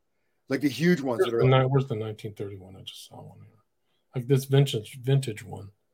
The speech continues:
Speaker 2: That's
Speaker 1: Yeah.
Speaker 2: what they used to look like. Yeah. I used to see those around back in the day. Now you can't even find them. <clears throat> But Adorno studied,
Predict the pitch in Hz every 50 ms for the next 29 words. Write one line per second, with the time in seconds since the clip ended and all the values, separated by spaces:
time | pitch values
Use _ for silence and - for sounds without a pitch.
0 | _ _ _ - 127 123 160 156 - - - 180 170 160 143 - 160 147 143 143
1 | - - - - _ _ _ _ _ _ _ _ _ _ _ - 95 95 107 _
2 | _ _ _ _ _ _ _ _ _ _ _ _ _ _ _ - - - - -
3 | - _ - 139 139 - - - 131 - 135 135 123 117 104 104 101 104 110 107
4 | 98 95 - - - 101 101 - 101 101 - - 104 101 101 107 135 147 143 117
5 | 104 - - 110 101 104 98 95 92 - - 107 107 104 98 101 _ _ _ _
6 | _ _ _ _ _ _ _ _ _ _ _ _ _ _ _ _ - - 220 202
7 | 156 143 120 - - - _ _ _ _ _ _ _ _ _ _ _ _ _ _
8 | _ - - - 147 131 151 147 139 127 160 180 214 247 226 170 143 135 131 135
9 | - - _ _ _ _ - - - - - 185 180 180 170 160 151 147 147 -
10 | 143 143